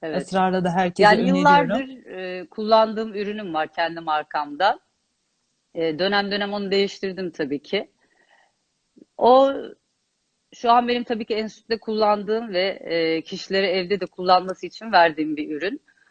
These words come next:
Speaker 1: Ama bunun tek şey ürün olamaz. Yani bir kaşı sadece ürünle çıkaramazsınız. Yani ben sana ürünü vereyim, sen bunu kullan. Tabii ki mutlaka oradaki bir tembelleşmeyi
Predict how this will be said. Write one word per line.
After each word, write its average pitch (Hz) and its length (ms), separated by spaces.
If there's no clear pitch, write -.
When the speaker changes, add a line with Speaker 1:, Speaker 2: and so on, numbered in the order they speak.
Speaker 1:
Ama 240 240
bunun 269 280
tek 269 240
şey 254 340
ürün 240 180
olamaz. 175 500
Yani 180 320
bir 208 60
kaşı 220 320
sadece 226 400
ürünle 220 280
çıkaramazsınız. 208 880
Yani - 140
ben 190 140
sana 196 240
ürünü 202 300
vereyim, 175 260
sen 180 280
bunu 190 180
kullan. 185 360
Tabii 262 240
ki 202 100
mutlaka 180 640
oradaki 185 420
bir 180 60
tembelleşmeyi 175 1040